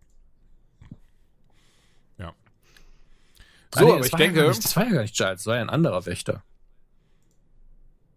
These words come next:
Speaker 2: Ja, ich glaub,
Speaker 1: Echt?
Speaker 2: der ist gestorben
Speaker 1: Ich
Speaker 2: im
Speaker 1: muss sagen, ich
Speaker 2: Film.
Speaker 1: hab den nie gesehen.
Speaker 2: Ey,
Speaker 1: Ich
Speaker 2: guck
Speaker 1: wusste
Speaker 2: den
Speaker 1: nur, dass
Speaker 2: mal,
Speaker 1: das,
Speaker 2: der ist
Speaker 1: okay.
Speaker 2: tatsächlich, ähm, ich meine, der ist unfassbar kitschig,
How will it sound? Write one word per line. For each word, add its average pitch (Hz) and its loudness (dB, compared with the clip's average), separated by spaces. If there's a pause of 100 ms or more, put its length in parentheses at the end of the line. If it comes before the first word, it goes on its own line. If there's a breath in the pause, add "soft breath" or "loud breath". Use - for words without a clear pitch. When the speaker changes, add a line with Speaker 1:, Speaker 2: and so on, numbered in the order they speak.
(140)
Speaker 2:
Ja, 139 2
ich 131 -6
glaub, 127 -2
Speaker 1:
Echt? 135 -2
Speaker 2:
der - 0
ist - -2
gestorben 127 -2
Speaker 1:
Ich 101 -4
Speaker 2:
im 104 -2
Speaker 1:
muss 151 0
sagen, 180 2
ich 101 2
Speaker 2:
Film. 90 2
Speaker 1:
hab 95 -2
den 165 2
nie 165 0
gesehen. 135 0
Speaker 2:
Ey, - 2
Speaker 1:
Ich - -8
Speaker 2:
guck - -2
Speaker 1:
wusste - -2
Speaker 2:
den 302 0
Speaker 1:
nur, - 0
dass - 2
Speaker 2:
mal, 113 0
Speaker 1:
das, 107 -2
Speaker 2:
der 131 0
ist 165 -2
Speaker 1:
okay. 202 0
Speaker 2:
tatsächlich, 202 -2
ähm, 147 0
ich 147 -4
meine, 156 2
der 117 -2
ist - -4
unfassbar 196 -2
kitschig, 175 -2